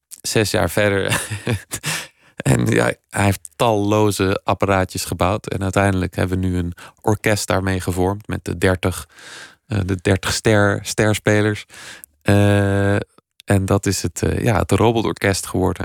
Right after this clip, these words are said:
En in, die zit in een stellage van acht meter breed, drie meter hoog. Ehm, en die bedien ik. Oh, ik zit als een soort, eh, octopus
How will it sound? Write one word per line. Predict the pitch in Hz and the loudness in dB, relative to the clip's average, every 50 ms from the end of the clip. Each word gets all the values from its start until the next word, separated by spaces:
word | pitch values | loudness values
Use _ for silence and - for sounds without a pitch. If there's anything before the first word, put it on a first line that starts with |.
| 90 87 | -8 -6
En | 87 92 | -6 -4
in, | - 104 95 92 - _ | -2 -2 -2 -2 -2 _
die | - 107 95 | -8 -6 -4
zit | 92 95 - | -2 -2 0
in | 95 95 90 | 0 0 0
een | 85 | 0
stellage | - - - 98 95 98 95 95 95 98 92 95 90 | -2 -2 0 2 4 4 4 2 2 2 0 0 -2
van | 90 92 92 95 - _ _ | -2 -2 -4 -4 -8 _ _
acht | - 104 95 - - | -4 -4 -4 -4 -2
meter | 104 98 95 92 - 90 | 0 0 0 0 0 -2
breed, | 85 - 98 95 98 95 95 95 - - _ _ - - - - - - - _ _ - | 0 0 2 2 2 2 0 -2 -6 -12 _ _ -20 -20 -20 -20 -20 -20 -20 _ _ -8
drie | - 110 107 101 | -2 0 0 2
meter | 98 95 95 92 - 92 | 2 0 0 0 0 0
hoog. | 90 98 98 95 92 - - - _ - - - _ - - - - _ _ _ _ _ _ _ _ _ _ _ _ _ _ | 2 2 2 2 0 -2 -8 -16 _ -20 -20 -20 _ -20 -20 -20 -20 _ _ _ _ _ _ _ _ _ _ _ _ _ _
Ehm, | - 101 98 95 92 87 87 87 85 85 90 90 87 95 - _ - _ _ - - - | -2 0 0 2 0 0 0 -2 -2 -2 -4 -6 -6 -8 -12 _ -20 _ _ -12 -4 0
en | 117 107 | 2 2
die | 101 101 | 2 2
bedien | 90 98 85 95 87 80 | 0 0 2 2 2 2
ik. | 87 113 131 - - - _ | 2 0 -2 -4 -8 -12 _
Oh, | - 107 107 107 | -2 0 0 2
ik | 101 101 98 - | 0 -2 -4 -4
zit | - - 101 95 - - - | -2 0 0 0 -2 -2 -4
als | 98 95 95 85 | -4 -2 -2 -2
een | 92 92 | -2 -2
soort, | 90 - - 95 92 - - - | -2 -2 -2 -4 -4 -4 -4 -4
eh, | 92 90 90 90 90 - _ - - - - - _ - | -2 -2 0 -2 -4 -6 _ -20 -20 -20 -20 -20 _ -2
octopus | - 113 - - 107 95 - - 110 104 98 - - | -2 0 0 2 0 0 2 2 2 2 2 0 -6